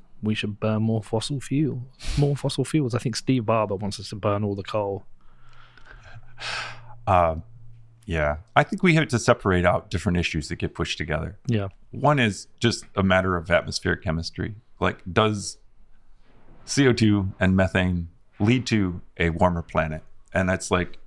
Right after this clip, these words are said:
Speaker 2: that's a closed book. I mean, when Exxon figured that out forty years ago and hit it, and they're now fully on board,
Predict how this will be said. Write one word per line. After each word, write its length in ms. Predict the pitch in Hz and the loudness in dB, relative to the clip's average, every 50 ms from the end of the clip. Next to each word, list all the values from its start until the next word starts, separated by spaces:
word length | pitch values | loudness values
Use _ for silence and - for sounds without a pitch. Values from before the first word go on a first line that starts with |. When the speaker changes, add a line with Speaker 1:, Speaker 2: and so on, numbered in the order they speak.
| - - | -12 -6
Speaker 2:
that's 200 | - - - - | -4 -4 -2 0
a 60 | - | -2
closed 380 | - - 117 92 90 - - - | 2 4 4 4 2 0 -4 -4
book. 260 | 85 82 78 - - - - - - - - - | -4 -4 -4 -4 -10 -16 -18 -18 -20 -4 0 2
I 60 | 107 | 2
mean, 140 | 120 120 123 | 4 4 4
when 160 | 123 117 - | 4 2 2
Exxon 580 | - 127 123 - - - 156 156 165 165 156 - - - - - - - - - - | 2 0 0 2 2 4 4 4 2 0 -2 -6 -12 -16 -18 -18 -18 -18 -20 -20 -20
figured 360 | - - - 156 139 151 143 | -12 0 2 4 4 6 4
that 120 | 151 147 143 | 6 6 6
out 240 | 156 151 - - | 4 2 0 -4
forty 300 | - - 120 123 131 127 | -2 2 4 6 6 6
years 220 | 120 123 131 127 147 | 6 4 4 4 4
ago 260 | 135 143 151 156 160 147 - - - _ _ | 4 4 2 2 0 -4 -10 -18 -20 _ _
and 160 | 107 107 101 98 | 2 2 4 4
hit 160 | 107 117 123 | 4 6 6
it, 180 | 143 156 - - - | 4 4 0 0 0
and 160 | 104 104 101 | 2 2 2
they're 120 | 104 101 | 2 2
now 360 | 98 98 95 101 95 98 104 | 2 2 2 4 4 4 4
fully 360 | 104 - - 107 107 104 98 95 | 2 0 0 0 2 4 4 4
on 180 | 95 98 95 | 4 2 2
board, 280 | 90 92 95 110 117 | 4 4 4 2 2